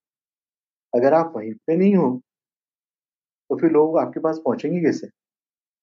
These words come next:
आज कितनी बार है कि हम लोग जा रहे हैं, एक जगह से जाएंगे, छोटा सा डिसीजन ले लीजिए, आपको कहीं खाने के लिए जाना है, एक जगह निकल है। पहले तो लोग गाड़ी लेके जाते थे, घूमते थे, देख लेते थे आसपास क्या है, तो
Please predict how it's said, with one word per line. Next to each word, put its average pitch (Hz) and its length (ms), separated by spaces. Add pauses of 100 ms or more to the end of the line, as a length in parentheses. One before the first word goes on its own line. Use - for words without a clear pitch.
(440)
आज 196 180
कितनी 147 400
बार 202 200
है 190 80
कि 190 120
हम 185 100
लोग 170 220
जा 131 200
रहे 143 180
हैं, 143 80
एक 139 60
जगह 139 220
से 151 120
जाएंगे, 131 280 (380)
छोटा 185 300
सा 247 100
डिसीजन 175 480
ले 143 120
लीजिए, 160 240
आपको 170 200
कहीं 196 260
खाने 143 400
के - 280
लिए 160 120
जाना 104 400
है, 107 80 (140)
एक 147 140
जगह 156 220
निकल 131 280
है। 113 80 (400)
पहले 170 180
तो 190 100
लोग 190 200
गाड़ी 160 180
लेके 175 220
जाते 160 240
थे, 165 100
घूमते 139 320
थे, 160 100
देख 143 220
लेते 151 180
थे 160 60
आसपास 139 420
क्या 143 160
है, 139 60
तो 175 240